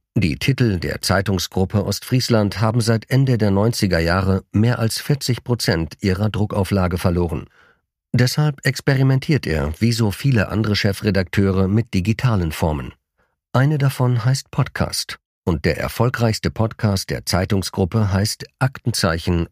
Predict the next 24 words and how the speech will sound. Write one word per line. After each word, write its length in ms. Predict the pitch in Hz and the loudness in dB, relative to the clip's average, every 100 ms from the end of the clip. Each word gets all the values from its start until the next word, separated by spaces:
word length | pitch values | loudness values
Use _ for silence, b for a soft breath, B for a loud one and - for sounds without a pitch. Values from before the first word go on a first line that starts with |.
| - | -4
Ostfriesland, 840 | 117 - - 107 - - - - - | -4 -4 -4 -2 -2 -4 -6 -10 -12
sagt 300 | - 82 - | -4 -2 -2
er 100 | 95 | -4
begeistert. 640 | 87 85 76 - 76 62 - b b b _ - | -2 -2 -2 -4 -8 -8 -14 b b b _ -4
Zitat, 520 | - 90 117 113 - b b b _ | -2 0 0 0 -6 b b b _
„mit 300 | - 139 - | 0 0 0
riesigem 440 | 123 139 131 131 143 | 0 0 2 0 0
Abstand.“ 640 | - - - 73 - - _ _ _ _ _ _ _ _ _ _ _ _ | -2 -6 -4 -6 -8 -18 _ _ _ _ _ _ _ _ _ _ _ _
Der 140 | 131 143 | 0 2
Verlag 380 | 160 156 147 - | 2 2 0 0
verdiene 380 | 123 120 113 | 0 2 2
kein 220 | 110 117 104 | 2 2 2
Geld 220 | 120 131 | 2 2
damit, 300 | 101 98 - B B B - | 2 2 -2 B B B -2
er 80 | 123 | 0
bekomme 420 | 131 - 147 131 | 0 2 2 2
aber 240 | 120 135 | 0 0
anderes 380 | 151 113 82 85 | 0 0 -2 -4
von 220 | - 78 | -2 -2
Wert. 320 | 71 65 - b b b b _ | -2 -6 -10 b b b b _
Junge 320 | 107 151 151 | 0 2 4
Menschen 440 | 101 95 98 - 92 | 2 2 0 -2 0
unter 320 | 90 90 117 | 0 0 0
vierzig. 600 | - 101 - 73 - | 0 -2 -4 -8 -10